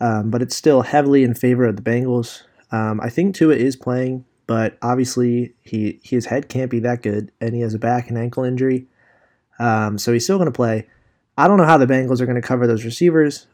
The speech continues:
I don't know how the Bengals are gonna block, but, you know, prime time favors the under, uh, traditionally, also favors the home team in this spot, the Bengals. And with Tua's injury and traditional, you know, like last Thursday, we saw the Browns dominate at home.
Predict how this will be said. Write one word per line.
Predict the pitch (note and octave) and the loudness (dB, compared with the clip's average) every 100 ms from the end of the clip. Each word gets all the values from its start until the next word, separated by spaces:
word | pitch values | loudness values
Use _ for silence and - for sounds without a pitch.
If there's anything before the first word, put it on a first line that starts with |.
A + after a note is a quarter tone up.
| _ | _
I | C#3+ | 0
don't | D3 | 2
know | |
how | C3+ | 4
the | B2+ A#2+ | 2 2
Bengals | A#2+ A2 | -2 -4
are | |
gonna | A#2 G2+ | -6 -2
block, | D#3 E3+ D#3+ - _ | 0 2 -2 -8 _
but, | C3+ C3 B2+ - _ _ _ _ _ _ _ C#3+ | 0 0 -2 -8 _ _ _ _ _ _ _ -4
you | |
know, | C3+ A2+ A#2+ - | -2 -2 -6 -4
prime | D3+ D#3 | 0 0
time | D#3 D3 C#3+ C3 | 0 -2 -2 -2
favors | A#2+ C3 C#3+ | -2 0 0
the | B2+ C3+ | 0 -2
under, | B2+ B2 B2 - _ _ _ _ _ - | 0 0 0 -4 _ _ _ _ _ -4
uh, | C3+ B2+ | 0 0
traditionally, | - C3 B2+ - B2 B2 B2 - _ - | 0 0 0 0 -2 -2 -4 -8 _ 0
also | A#2+ B2 C3 | 0 2 -2
favors | B2 C3 A#2+ A#2+ | 0 0 0 -2
the | A#2+ | -2
home | C3 B2+ B2+ | -2 -4 -4
team | C3 B2 | -4 -4
in | A#2+ | -2
this | A#2 - | -4 -6
spot, | - A#2 A#2 | -6 -4 -4
the | A#2 | -4
Bengals. | A2+ A2 A2+ A2 - _ _ _ _ - | -4 -4 -4 -6 -8 _ _ _ _ -6
And | C3+ | -4
with | B2 | 2
Tua's | D#3 D3+ D3+ | 4 6 4
injury | D3+ D3 D3 D3 C#3 - _ _ - | 2 2 4 4 0 -6 _ _ -8
and | B2+ | -4
traditional, | C3 C#3 B2+ C3+ C3 B2 | 0 2 0 -2 -2 -2
you | C3 | -2
know, | B2+ A2+ | 0 0
like | A2 C3 | 0 0
last | A#2+ A#2 | 0 0
Thursday, | B2 A#2+ A#2 | 0 0 0
we | A#2+ | -2
saw | A#2+ A2+ | -2 -4
the | |
Browns | A#2 A2+ A2+ A2+ | -2 -2 -2 -2
dominate | A#2 A2+ A#2 A#2 | -2 -2 -2 -4
at | A#2 | -4
home. | A#2+ A2+ A2+ | -6 -4 -6